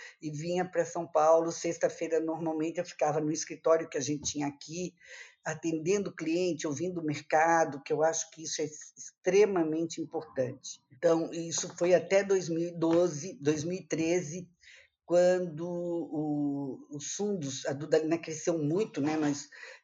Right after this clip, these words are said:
em dois mil e dez, eh, a Dudalina sempre, até dois mil e dez, ela foi uma indústria de camisas masculina. Nós tínhamos as marcas,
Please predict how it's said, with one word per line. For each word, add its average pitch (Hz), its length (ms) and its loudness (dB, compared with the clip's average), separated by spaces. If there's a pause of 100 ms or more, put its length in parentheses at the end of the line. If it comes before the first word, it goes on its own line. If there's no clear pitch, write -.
em 147 180 4
dois 151 220 0
mil 170 160 -2
e 170 160 -6
dez, 165 720 8
eh, 147 560 6
a - 20 0
Dudalina 208 460 8
sempre, 220 420 2
até 220 240 8
dois 185 260 4
mil 180 120 -2
e 175 60 -6
dez, 180 280 8
ela 175 220 6
foi 190 360 -2 (460)
uma 180 200 0
indústria 190 960 4
de 147 200 -8
camisas 190 800 0
masculina. 160 720 -2
Nós 143 240 -2
tínhamos 139 380 -2
as 156 160 0
marcas, 202 640 6